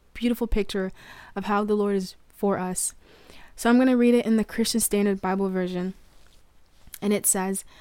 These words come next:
"Then he showed me the high priest Joshua standing before the angel of the Lord with Satan standing at his right hand to accuse him.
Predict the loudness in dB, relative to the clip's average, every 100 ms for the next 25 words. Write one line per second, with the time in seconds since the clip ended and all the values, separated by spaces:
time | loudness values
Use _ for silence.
0 | -20 -20 -20 -16 0 6 6 6 6 6
1 | 6 6 4 2 2 0 2 0 0 -2
2 | -2 -2 -2 -4 -2 0 2 4 4 2
3 | 0 0 0 0 0 0 -2 -2 -2 -2
4 | -2 -2 -4 0 0 0 -2 -4 -4 -2
5 | 0 0 0 -4 -4 -6 -8 -8 -6 -6
6 | -8 -10 -10 -10 -10 -10 -14